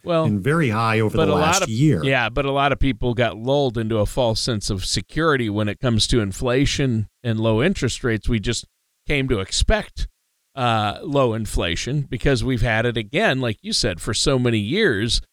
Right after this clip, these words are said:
Speaker 1: Uh, and now people are starting to wake up and go, "Holy cow, why is everything so <laughs> expensive?"
Speaker 2: That's right. And so a lot of people, when they're thinking about their retirement plan, they're thinking about, well, how much do they need to live on each year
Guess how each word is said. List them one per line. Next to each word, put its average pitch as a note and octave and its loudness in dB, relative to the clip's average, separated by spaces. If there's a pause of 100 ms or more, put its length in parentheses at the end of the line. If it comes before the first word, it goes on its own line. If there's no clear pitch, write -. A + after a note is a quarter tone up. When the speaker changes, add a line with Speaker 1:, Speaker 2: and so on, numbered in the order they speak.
(280)
Speaker 1:
Uh, B2 0
and D3 -2
now E3 0
people D3 -2
are B2 2
starting D3 0
to B2+ 2
wake B2+ 0
up D#3+ 2
and C#3 0
go, A2+ 0
"Holy B2+ 0
cow, F#3 0
why B2+ 2
is C#3+ 2
everything D#3+ 0
so F#3 2
<laughs> F#3 -4
expensive?" - -2 (380)
Speaker 2:
That's C#3 0
right. C3 2
And E3 2
so G3 0
a F#3 0
lot F3+ 2
of A3+ 0
people, F3 0
when D3+ 2
they're D3 0 (580)
thinking F#3+ 0
about C#3+ 0
their C#3 2
retirement B2 2
plan, F#2 0
they're B2+ 0
thinking F3 0
about, B2+ 0
well, A#2+ -2
how F3 -4
much F#3+ 2
do D#3 -2
they C#3 0
need C3+ 2
to B2+ 0
live A2+ 2
on G2 0
each F#2+ -2
year F#2+ 2